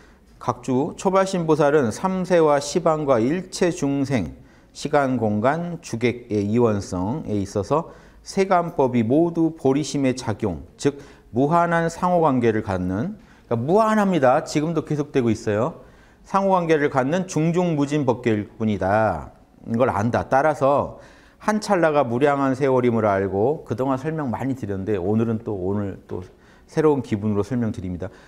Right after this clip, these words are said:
두 번째, 내 마음이 곧 무량한 시방국토임을 알고 자신이 바로 일체 중생임을 알면서, 법공의 진리로 여기까지는 알 수 있죠. 오직 육바라밀의 보리심만 구현한다며, 구현한다.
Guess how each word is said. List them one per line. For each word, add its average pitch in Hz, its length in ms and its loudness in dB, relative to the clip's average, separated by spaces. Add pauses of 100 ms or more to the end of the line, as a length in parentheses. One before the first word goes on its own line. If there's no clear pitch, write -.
(120)
두 131 100 -8
번째, 131 380 2
내 120 160 4
마음이 156 420 2
곧 160 280 2
무량한 139 540 2
시방국토임을 127 920 0
알고 135 580 0 (720)
자신이 220 520 2
바로 170 280 4
일체 147 340 2
중생임을 139 640 2
알면서, 104 1120 0 (440)
법공의 131 420 0
진리로 107 460 0
여기까지는 92 480 -4
알 95 100 -4
수 - 140 -10
있죠. 95 460 -6 (760)
오직 175 360 4
육바라밀의 185 800 2
보리심만 160 680 0
구현한다며, 139 960 0
구현한다. 127 840 2